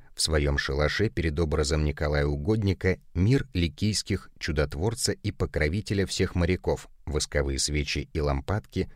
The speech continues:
с лучшим оливковым маслом. Когда он поедет в море со своей артелью, состоящей из татар, морской светитель будет прибит на корме как руководитель и податель счастья. Об этом знают все крымские рыбаки, потому что это повторяется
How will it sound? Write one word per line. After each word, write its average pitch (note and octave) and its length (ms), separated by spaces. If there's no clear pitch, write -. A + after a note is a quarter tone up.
с - 140
лучшим G#2+ 380
оливковым D2+ 480
маслом. C#2+ 500
Когда D2 360
он D2 120
поедет C#2+ 500
в C#2 60
море D#2+ 300
со D2 160
своей D2 380
артелью, D2 480
состоящей D#2 800
из - 140
татар, F2+ 420
морской D#2 440
светитель - 560
будет B2 360
прибит E2 420
на D#2 100
корме E2 360
как D2+ 240
руководитель D2+ 760
и G#2 60
податель F2 460
счастья. B1+ 600
Об D2+ 160
этом B2 240
знают F#2+ 380
все - 240
крымские F2+ 540
рыбаки, D2+ 420
потому D2+ 260
что - 260
это F#2+ 280
повторяется F2+ 760